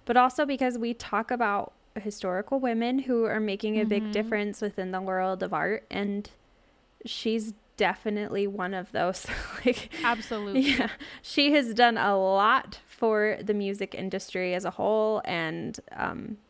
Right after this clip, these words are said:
Speaker 1: everything in general, and I think it would be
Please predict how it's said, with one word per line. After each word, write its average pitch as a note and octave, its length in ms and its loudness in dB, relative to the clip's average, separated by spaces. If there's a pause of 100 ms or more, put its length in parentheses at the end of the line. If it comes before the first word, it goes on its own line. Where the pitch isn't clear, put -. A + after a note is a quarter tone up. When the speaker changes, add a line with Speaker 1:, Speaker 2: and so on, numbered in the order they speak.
(260)
Speaker 1:
everything G3+ 360 0
in F3+ 120 -4
general, F#3+ 400 0
and F#3 180 -2
I E3+ 120 -2
think F3+ 280 -6
it F3 80 -4
would F3+ 180 -6
be F3 400 -4